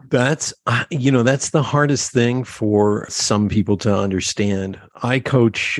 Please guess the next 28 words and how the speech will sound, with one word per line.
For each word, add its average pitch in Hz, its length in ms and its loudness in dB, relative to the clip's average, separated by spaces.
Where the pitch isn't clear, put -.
authors 104 720 0
and, 95 480 -2
you 104 160 -8
know, 87 80 -8
business 117 380 2
people 98 280 2
to 92 60 -2
become 90 360 2
keynote 90 400 0
speakers. - 680 -2
And, 175 280 2
uh, - 40 0
you 165 260 -2
know, 95 280 -2
that 160 300 0
can 131 300 2
be, 107 400 -2
uh, 92 220 -4
you 113 200 -2
know, 135 140 4
<laughs> - 0 -
a - 20 0
whole 139 280 2
bag 107 200 2
of 98 80 -4
tricks - 320 -2
unto 98 240 2
itself. 92 540 0